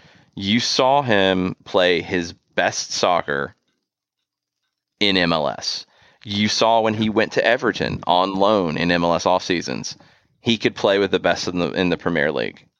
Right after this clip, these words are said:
He fit in. So to, to call him soft, I think, is, is B S.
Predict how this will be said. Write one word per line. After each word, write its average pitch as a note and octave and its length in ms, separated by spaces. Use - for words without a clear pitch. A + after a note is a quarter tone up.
He F#2+ 200
fit F2+ 320
in. C2 280
So G2+ 400
to, A2 220
to - 220
call D3 380
him C#3+ 160
soft, - 840
I F2+ 120
think, F2 260
is, E2 140
is E2+ 220
B D#2+ 360
S. - 420